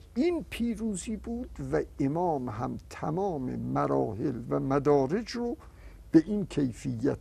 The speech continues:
پیمود و خداوند هم امام را یاری کرد و موفقیت پیدا کرد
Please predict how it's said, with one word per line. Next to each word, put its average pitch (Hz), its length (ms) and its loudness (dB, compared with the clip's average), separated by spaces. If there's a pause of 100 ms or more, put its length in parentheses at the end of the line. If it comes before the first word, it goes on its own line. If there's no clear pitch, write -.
پیمود 175 760 2 (360)
و 147 100 6
خداوند 147 920 4
هم 220 400 -2 (380)
امام 160 480 2
را 190 220 0
یاری 165 540 0
کرد 190 380 -4
و 202 160 -2 (360)
موفقیت 123 960 0 (120)
پیدا 120 380 -2
کرد 113 380 -4